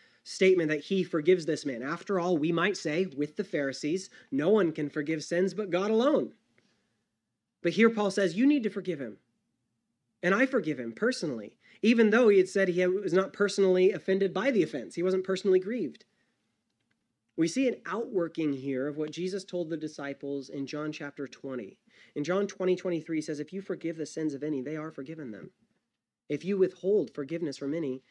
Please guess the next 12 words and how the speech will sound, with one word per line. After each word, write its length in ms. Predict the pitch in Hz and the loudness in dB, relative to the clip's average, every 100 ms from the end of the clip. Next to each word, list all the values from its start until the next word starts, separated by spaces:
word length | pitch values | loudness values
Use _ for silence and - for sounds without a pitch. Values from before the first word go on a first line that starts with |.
| _ _ _ | _ _ _
it 140 | - 180 | -2 0
is 160 | 170 | 0
withheld." 560 | 139 135 156 170 80 - _ _ _ _ | -2 -6 -8 -10 -12 -20 _ _ _ _
We 120 | 196 | 2
have 120 | 233 | 4
some 120 | 220 | 4
resistance 680 | 196 180 190 - 123 - - _ | 2 2 0 -2 -12 -14 -20 _
to 100 | 165 | -2
this 220 | 156 156 | -2 -4
kind 300 | - 160 151 | -6 0 0
of 120 | 151 | 0
thing 340 | - 143 147 | -2 -4 -4